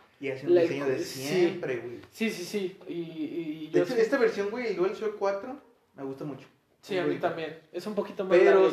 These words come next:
Speaker 2: cómodo.
Speaker 1: el nuevo, güey, me, a mí me gustó muchísimo, güey. Muchísimo. O sea, el diseño. Creo que es un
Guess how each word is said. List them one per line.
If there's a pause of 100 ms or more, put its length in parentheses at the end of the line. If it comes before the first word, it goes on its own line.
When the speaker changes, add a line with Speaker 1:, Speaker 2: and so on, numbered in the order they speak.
Speaker 2:
cómodo.
Speaker 1:
el
nuevo,
güey,
me,
a
mí
me
gustó
muchísimo,
güey. (180)
Muchísimo.
O
sea,
el
diseño. (1000)
Creo
que
es
un